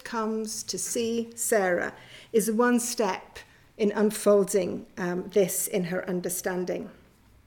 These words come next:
The pain of prayer really has no easy answers, but this is something that Pete Gregg says, um, saying out of his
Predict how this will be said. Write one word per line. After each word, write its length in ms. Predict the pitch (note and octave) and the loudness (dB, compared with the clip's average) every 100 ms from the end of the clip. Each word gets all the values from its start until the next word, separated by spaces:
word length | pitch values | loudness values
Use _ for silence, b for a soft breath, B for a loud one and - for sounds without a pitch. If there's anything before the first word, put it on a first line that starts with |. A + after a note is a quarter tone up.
| _ - - - - - - - - - - B B B - | _ -20 -20 -20 -20 -20 -20 -20 -20 -20 -20 B B B -4
The 80 | - | 0
pain 280 | D#4 E4 | 2 2
of 120 | C#4+ - | 2 0
prayer 340 | C4 A#3 A3 | -2 0 2
really 240 | A3+ A3+ | 4 4
has 240 | G3+ A3+ - | 2 0 0
no 500 | A3+ A#3 A#3 G#3 G#3+ | 0 2 6 6 6
easy 480 | - A#3+ A3+ A3 G#3+ | 2 0 0 -2 -2
answers, 760 | A3 G#3 G#3 - F3+ - - - | -2 -2 -2 -4 -6 -6 -10 -8
but 140 | C#4 C#4 | -4 0
this 220 | F4 - | 0 0
is 140 | G#4+ | 0
something 440 | - D4+ C4+ D4 C4 | 0 -2 -2 -2 -2
that 320 | B3+ - - | -2 -8 -6
Pete 260 | D4 - - | -6 -4 -4
Gregg 400 | A#3+ A#3 A3 - | 2 2 2 -4
says, 680 | - - - - - - - B B B B | -8 -8 -8 -8 -6 -6 -8 B B B B
um, 240 | G#3+ G3+ G3+ | -4 -2 -2
saying 580 | - C#4 C4 B3+ B3+ - | 0 4 6 6 2 0
out 280 | A3 A#3+ - | -2 0 -2
of 120 | A3+ | -2
his 160 | A#3 | -2